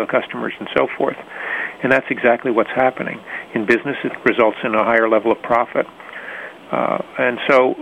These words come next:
those, uh, that's been going on. In ninety-eight, we basically, uh, got that program going. Uh, we launched about twenty-three businesses then. Uh,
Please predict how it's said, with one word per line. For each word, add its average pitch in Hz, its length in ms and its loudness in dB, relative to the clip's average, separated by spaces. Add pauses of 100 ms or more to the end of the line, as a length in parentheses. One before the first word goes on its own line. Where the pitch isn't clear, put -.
(220)
those, 170 280 6
uh, 131 160 6 (240)
that's 151 240 6
been 147 100 0
going 135 240 4
on. 135 280 4
In 135 260 0
ninety-eight, 143 500 6
we 135 100 0 (140)
basically, 117 440 0 (100)
uh, 123 100 -2 (120)
got 120 80 2 (100)
that 117 100 4 (100)
program 113 380 2 (120)
going. 131 220 2 (720)
Uh, - 240 2
we 113 60 -4
launched 110 320 -2
about 107 200 0 (100)
twenty-three 117 420 0
businesses 117 500 -2 (100)
then. 127 200 2 (140)
Uh, 113 280 -2